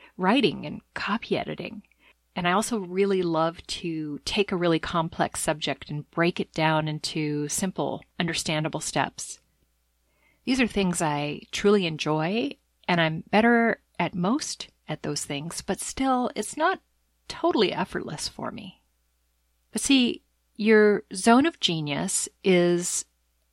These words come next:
more like an effortless thing. You are literally at your best.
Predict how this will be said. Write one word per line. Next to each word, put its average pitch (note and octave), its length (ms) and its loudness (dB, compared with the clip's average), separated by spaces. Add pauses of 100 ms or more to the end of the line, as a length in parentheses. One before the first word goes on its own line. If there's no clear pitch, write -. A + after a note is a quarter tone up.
(420)
more D#3+ 260 2
like D3 240 0
an D3+ 200 -4 (120)
effortless E3+ 540 0
thing. G3+ 380 -6 (400)
You F#3+ 160 6
are F3 100 8
literally A3 800 4 (320)
at E3+ 180 4
your E3 140 -2
best. - 560 -6